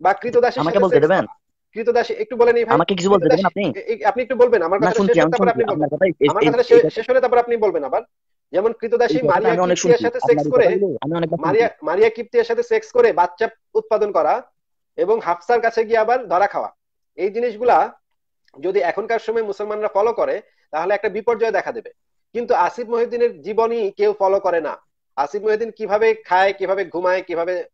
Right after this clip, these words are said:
Speaker 1: ব-, বিবির সাথে সহবত করে, এগুলা ভাই কোনো নাস্তিক ফলো করে না। আমি কখনো বলিও নাই যে আমার জীবন তোমরা, হে নাস্তিকেরা, হে বাংলার নাস্তিক কুল, তোমরা আমার জীবনকে অনুসরণ করো, আমার জীবনকে অনুসরণ করলে তোমরা
Speaker 2: আচ্ছা,
Speaker 1: বেহেশতে
Speaker 2: আপনি আমাকে
Speaker 1: বাহাত্তর
Speaker 2: বলতে
Speaker 1: টাকা
Speaker 2: দেবেন না?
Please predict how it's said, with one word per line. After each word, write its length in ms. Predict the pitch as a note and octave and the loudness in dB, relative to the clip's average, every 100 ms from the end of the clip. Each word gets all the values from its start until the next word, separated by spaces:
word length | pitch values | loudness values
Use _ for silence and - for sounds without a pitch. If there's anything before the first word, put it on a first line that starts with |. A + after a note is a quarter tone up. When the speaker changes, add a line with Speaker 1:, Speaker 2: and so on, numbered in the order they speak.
| B2 | _
Speaker 1:
ব-, 260 | B2+ E3 | -10 -8
বিবির 260 | C#3 F3+ G3 | -6 -6 -6
সাথে 240 | F#3 F3+ F3+ | -6 -6 -4
সহবত 340 | E3+ F3 F#3 - | -2 -2 -2 -4
করে, 240 | E3+ E3+ - _ _ | -4 -4 -8 _ _
এগুলা 240 | D3+ F#3+ F#3 | -4 0 0
ভাই 120 | G3+ | 0
কোনো 160 | G#3 | -2
নাস্তিক 320 | G3+ F3 - G3 | -2 -2 -4 -4
ফলো 180 | G#3 G3 | -2 -2
করে 140 | C#3+ | -4
না। 80 | G2+ - - | -8 -16 -10
আমি 340 | D#3 G#3+ A#3 G3 | -6 -4 -4 -2
কখনো 260 | F3+ G3+ | -4 -4
বলিও 300 | F3+ F#3 A3+ | -4 0 0
নাই 180 | A3+ G3+ | 0 0
যে 100 | F3 | 0
আমার 260 | D#3 C#4 - | 0 -2 -4
জীবন 260 | F3+ F#3+ | -8 -8
তোমরা, 280 | F#3+ F#3 F#3+ F#3 _ - | -8 -4 -4 -4 _ -2
হে 100 | A3 | -2
নাস্তিকেরা, 640 | G#3 - G#3+ G#3+ G#3 - - _ _ F3 | -2 -6 -4 0 2 0 -6 _ _ 2
হে 300 | G#3+ G#3+ F#3+ | 4 4 4
বাংলার 400 | F#3 F#3+ G3 F#3+ | 0 2 0 0
নাস্তিক 300 | F3+ G3 - - | -4 -8 -12 -4
কুল, 240 | F#3+ D3+ - _ | -2 -2 -10 _
তোমরা 220 | E3+ F#3+ F3+ | -8 -2 0
আমার 240 | F3+ F#3+ | 0 -2
জীবনকে 300 | F#3 F#3+ F#3+ | -4 -4 -4
অনুসরণ 380 | F#3+ G3 F3+ E3+ | -4 -4 -4 -4
করো, 240 | C3+ G2+ - _ _ _ | -8 -10 -16 _ _ _
আমার 220 | C#3 F3+ G3 | -6 -2 -2
জীবনকে 280 | G3 G3 G3 | -2 -4 -6
অনুসরণ 320 | G3 G3 F#3+ | -4 -6 -4
করলে 220 | G3 G3 | -4 -4
তোমরা 160 | G3 F#3+ | -4 -2
Speaker 2:
আচ্ছা, 140 | F3 | 0
Speaker 1:
বেহেশতে 240 | F3+ F#3 | 0 -2
Speaker 2:
আপনি 140 | C#3+ E3 | -2 -2
আমাকে 180 | D#3+ F#3+ | -2 -2
Speaker 1:
বাহাত্তর 20 | |
Speaker 2:
বলতে 180 | E3+ B2+ | -4 -2
Speaker 1:
টাকা 140 | C3 | -4
Speaker 2:
দেবেন 140 | |
না? 20 | D3 | -4